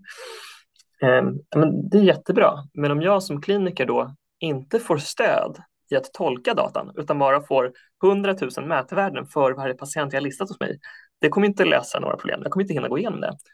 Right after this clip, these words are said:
Så att någonstans, det krävs ju både då sammanlänkning av data, så att, ja, men exempelvis egenmonitorering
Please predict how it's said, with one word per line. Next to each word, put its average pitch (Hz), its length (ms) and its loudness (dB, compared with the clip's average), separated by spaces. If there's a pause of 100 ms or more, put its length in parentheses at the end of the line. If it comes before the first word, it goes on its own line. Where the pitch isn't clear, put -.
(160)
Så 175 100 2
att 160 60 0
någonstans, 202 320 2
det 170 120 -8
krävs 165 260 -6
ju 170 40 -8
både 170 380 4
då 135 380 0 (560)
sammanlänkning 143 880 -2
av 120 280 -4
data, 123 400 0 (120)
så - 160 -8
att, 143 100 -8 (160)
ja, 151 60 -8
men 131 80 -4
exempelvis 131 460 -6
egenmonitorering 127 760 -4